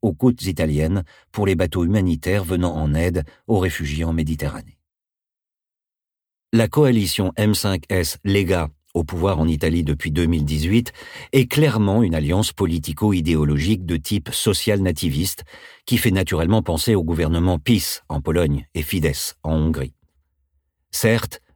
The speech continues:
rien ne garantit la stabilité de l'attelage italien, qui repose à ce jour sur deux piliers qui n'ont aucunement l'intention de fusionner.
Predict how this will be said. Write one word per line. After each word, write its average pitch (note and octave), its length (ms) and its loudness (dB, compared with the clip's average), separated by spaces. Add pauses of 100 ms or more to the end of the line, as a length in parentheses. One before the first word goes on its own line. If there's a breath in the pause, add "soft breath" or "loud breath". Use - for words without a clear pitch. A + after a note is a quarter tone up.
(120)
rien G2 340 4
ne A2 120 4
garantit A2 440 2
la F2+ 100 2
stabilité E2 640 0
de D2 100 -2
l'attelage C#2+ 460 0
italien, E2 440 2 (400 loud breath)
qui D#2+ 120 -6
repose D2+ 320 -2
à D#2 60 0
ce E2 160 -4
jour D#2+ 260 -2
sur C#2+ 220 -6
deux F2 240 2
piliers F2 420 0
qui - 160 -8
n'ont D2 200 0 (100)
aucunement F2+ 580 2
l'intention D2 480 -2
de D#2 80 -2
fusionner. C#2+ 540 -6